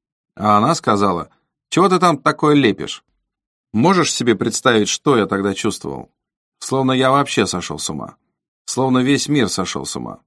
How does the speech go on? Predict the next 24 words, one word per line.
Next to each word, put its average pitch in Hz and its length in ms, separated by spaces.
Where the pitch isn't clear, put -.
У - 60
меня 165 280
уже 175 220
было, 165 280
что - 160
я 98 100
так 95 180
себя 90 220
чувствовал. - 540
Совсем 135 380
еще 135 200
маленьким 101 480
я 107 160
упал 113 300
с 95 60
забора 113 460
и 87 40
повредил 104 500
голову. 80 540
А 95 80
когда 120 260
очнулся, 135 520
луна 117 300
дрожала, 110 600